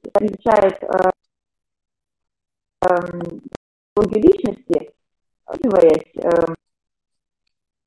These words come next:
умеет, э,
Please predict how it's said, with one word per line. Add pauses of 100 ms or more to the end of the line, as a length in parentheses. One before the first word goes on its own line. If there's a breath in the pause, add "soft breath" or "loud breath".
(2750)
умеет,
э,